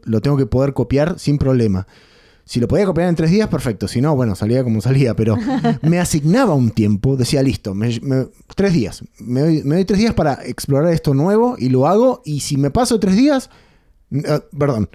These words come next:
Speaker 1: no me puedo pasar de tres días". Entonces, listo, eh, lo hacía. Al tercer día, si me quedaba más o menos decente, avanzaba ya con eso. Si no, si me sal-, si me salía antes, ya avanzaba desde antes, por supuesto. Pero si no llegaba, iba tr-, y lo iba tratando de mejorar durante,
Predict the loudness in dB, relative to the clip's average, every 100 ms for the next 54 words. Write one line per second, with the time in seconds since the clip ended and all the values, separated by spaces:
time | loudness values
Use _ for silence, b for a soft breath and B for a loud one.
0 | 2 4 4 2 2 4 2 2 0 2
1 | 0 0 -2 -2 0 0 -2 b b b
2 | b -4 -2 -2 -4 -6 _ -4 0 2
3 | 2 2 2 0 -2 -4 -2 0 2 2
4 | 0 -2 -2 0 0 0 0 0 0 0
5 | 0 0 0 2 0 -2 B B B B
6 | B -2 0 2 2 2 0 0 0 0
7 | -2 -4 -2 0 2 2 0 -2 -2 0
8 | 0 -2 -4 -2 -2 0 0 0 -2 -6
9 | -10 -14 -6 -4 -2 -2 0 0 -2 -2
10 | -2 -2 -4 b -4 -2 0 0 0 0
11 | 2 2 2 0 b b b b b b
12 | b _ _ _ _ -2 2 2 0 0
13 | 2 2 2 0 0 0 0 0 0 0
14 | 0 0 -2 0 0 0 0